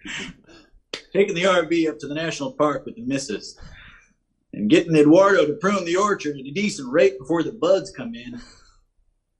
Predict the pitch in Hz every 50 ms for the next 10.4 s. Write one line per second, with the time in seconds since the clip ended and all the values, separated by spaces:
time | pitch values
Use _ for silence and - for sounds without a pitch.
0 | _ _ _ _ _ _ _ _ _ _ _ _ - - 120 160 196 214 196 -
1 | 160 139 117 - - - 196 220 190 151 135 127 127 156 180 180 170 151 127 -
2 | 131 131 147 165 175 175 160 156 - - 180 185 165 151 131 117 - - 165 180
3 | 185 185 170 160 147 131 131 - - 170 160 156 165 170 165 143 - 135 135 139
4 | 160 190 196 185 156 131 117 110 107 117 135 156 160 156 151 147 147 156 165 170
5 | 160 156 139 123 117 135 170 170 156 151 156 147 151 - 147 147 156 151 147 131
6 | - - - - 160 190 202 190 160 135 127 123 127 151 165 165 160 - - -
7 | _ - 165 170 180 165 156 - - - - 120 123 139 170 196 214 233 151 135
8 | 123 110 104 - - 131 139 151 156 151 151 160 156 156 156 156 147 - 131 120
9 | 127 143 160 160 156 143 131 127 160 160 143 - - 120 113 - - 156 170 170
10 | 160 139 131 117 - - -